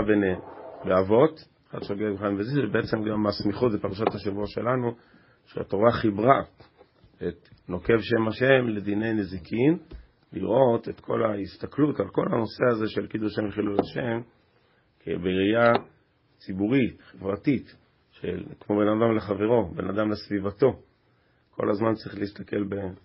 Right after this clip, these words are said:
בצורת חשיבה כזאת, ועל ההשלכות הרבות שיש,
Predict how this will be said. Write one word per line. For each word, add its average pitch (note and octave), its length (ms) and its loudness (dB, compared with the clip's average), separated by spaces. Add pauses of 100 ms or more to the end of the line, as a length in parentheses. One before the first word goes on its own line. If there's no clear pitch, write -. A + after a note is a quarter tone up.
(360)
בצורת G2+ 380 0
חשיבה F#2+ 440 -4
כזאת, G2+ 500 -2 (840)
ועל F2 640 2
ההשלכות A#2 760 2 (420)
הרבות G#2+ 400 -2
שיש, - 560 -4